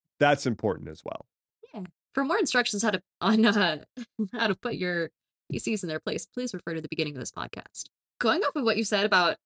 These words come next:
Speaker 2: N P Cs who aren't necessarily, like, game-changing or particularly in-depth, but that just have a role to play in your character's story,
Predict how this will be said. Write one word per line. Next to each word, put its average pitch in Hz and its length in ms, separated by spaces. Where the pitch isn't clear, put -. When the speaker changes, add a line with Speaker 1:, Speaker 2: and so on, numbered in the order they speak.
Speaker 2:
N 190 160
P 196 140
Cs 180 360
who 175 200
aren't 165 460
necessarily, 151 920
like, - 320
game-changing 151 960
or 151 120
particularly 151 640
in-depth, 156 640
but 156 100
that 147 140
just - 240
have 156 320
a 160 260
role 147 200
to 160 200
play 151 460
in 165 160
your 160 160
character's 151 480
story, 151 560